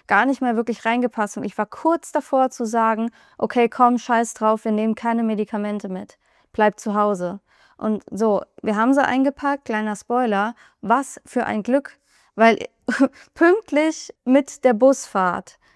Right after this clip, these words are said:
oder mit der Jeepfahrt, besser gesagt, ähm, zu dem Ausgangspunkt dieses Trails bin ich einfach krank geworden. Und diese fünf Tage Wanderung war ich einfach durchgehend stark erkältet.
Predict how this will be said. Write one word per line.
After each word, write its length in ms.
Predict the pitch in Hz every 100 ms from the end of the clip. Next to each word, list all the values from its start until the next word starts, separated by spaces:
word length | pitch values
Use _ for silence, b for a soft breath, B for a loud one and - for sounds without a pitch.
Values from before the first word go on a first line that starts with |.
| _ -
oder 200 | 208 208
mit 160 | 202
der 180 | 220 202
Jeepfahrt, 540 | - 254 240 - 180 -
besser 280 | 180 - 185
gesagt, 460 | 180 180 196 - -
ähm, 320 | 202 190 -
zu 240 | - 220
dem 180 | 214 202
Ausgangspunkt 800 | 214 214 226 208 - - 220 196
dieses 300 | 196 190 -
Trails 600 | - 208 202 226 - - _ _ -
bin 120 | 208
ich 120 | 202
einfach 320 | 190 190 190
krank 260 | - 196 190
geworden. 480 | 180 175 175 175 190 b b b b
Und 200 | 220 214
diese 260 | 214 214
fünf 340 | 185 285 269 -
Tage 400 | 254 240 233 240
Wanderung 460 | 208 214 226 214 208
war 200 | 202 208
ich 120 | -
einfach 380 | - 202 202 - -
durchgehend 760 | 254 277 - - 226 226 233 - _ _
stark 400 | - - 214 208
erkältet. 680 | 208 - 208 202 196 202